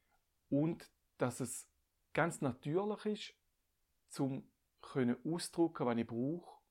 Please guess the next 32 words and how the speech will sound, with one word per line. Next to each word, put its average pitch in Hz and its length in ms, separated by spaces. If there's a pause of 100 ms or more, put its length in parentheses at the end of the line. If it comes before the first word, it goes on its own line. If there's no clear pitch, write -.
(160)
und 123 120
was 123 100
ich 117 100
mir 110 160
wünsche. - 440 (680)
Im 190 140
Wissen 233 280
darum, 202 160
dass 165 160
vielleicht - 260 (340)
etwas 147 320
anderes 196 400
daraus 208 240
entsteht, 151 480
vielleicht - 220
ist 156 80
es - 40
nicht 185 160
gerade 170 200
das, 160 220
was 156 100
ich 143 80
mir 127 120
denke, 175 560
was 143 100
ich 135 120 (1040)
ganz 165 260
klar 160 260
formuliert 151 360
und 123 100
gewünscht 175 440
habe, 160 160